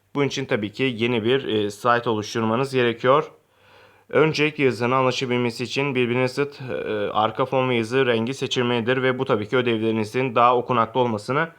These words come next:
sağlayacaktır ve buna mutlaka özen gösterin. Çünkü genellikle sınıfta öğretmenlerin sizden anlatım yapmanızı isteyecektir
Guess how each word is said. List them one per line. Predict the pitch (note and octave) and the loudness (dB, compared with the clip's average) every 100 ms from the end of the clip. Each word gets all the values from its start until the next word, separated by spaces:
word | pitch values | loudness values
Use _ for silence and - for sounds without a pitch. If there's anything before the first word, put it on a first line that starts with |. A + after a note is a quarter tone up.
| _ - | _ -14
sağlayacaktır | - C#3+ B2 A2 A#2+ A#2 C3+ | 0 2 2 2 0 0 0
ve | C3 | 2
buna | C3 C#3 | 2 0
mutlaka | C#3 A#2 A2+ C#3 | 0 -2 2 2
özen | A#2+ B2+ B2+ | 2 0 0
gösterin. | A2+ - B2+ C3 | -2 -2 -4 -2
Çünkü | B2+ A#2+ C#3+ C#3+ - - - - | -6 -2 0 0 -6 -20 -20 -2
genellikle | B2+ B2+ C3+ C#3 | 2 2 0 -4
sınıfta | C#3 B2+ A2+ C#3 D3+ - _ - | -2 -4 0 2 2 -2 _ 0
öğretmenlerin | B2+ C3 C3 B2 A#2+ | 4 4 2 0 0
sizden | B2 A#2+ A2 C3 | -2 -6 -4 0
anlatım | C3 A#2+ A#2 C3 | 2 2 0 -2
yapmanızı | B2 A2+ G#2+ G#2 A2+ C#3 | -2 -2 -4 -6 -6 -6
isteyecektir | B2 - A#2+ C3+ C3+ C#3 D3+ | -6 -8 -2 -2 0 -2 -2